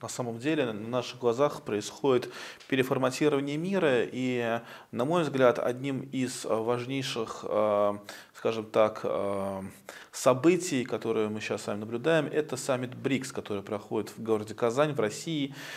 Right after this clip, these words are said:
А, именно Россия является в этом году хозяйкой этого саммита. И в Казань прибыли и председатель К Н Р Си Цзиньпин, и глава Индии Нарендра Моди.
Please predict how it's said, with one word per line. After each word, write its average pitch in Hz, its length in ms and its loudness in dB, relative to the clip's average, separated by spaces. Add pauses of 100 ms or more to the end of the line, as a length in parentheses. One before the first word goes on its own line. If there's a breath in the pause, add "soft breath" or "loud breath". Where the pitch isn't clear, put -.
(240 loud breath)
А, 117 240 2
именно 110 240 0
Россия 117 560 2
является 117 400 0
в 110 40 -12
этом 113 140 -6
году 107 680 2
хозяйкой 110 540 0
этого 104 300 -2
саммита. 104 480 -2
И 110 460 -2
в 101 200 -4
Казань 120 360 2
прибыли 104 420 -2
и 110 240 -4
председатель 110 400 -4
К - 100 0
Н 110 140 6
Р 110 100 -4
Си - 160 -6
Цзиньпин, 110 520 -2
и - 160 -8
глава 113 360 2
Индии 113 280 -4
Нарендра 110 440 0
Моди. 127 500 2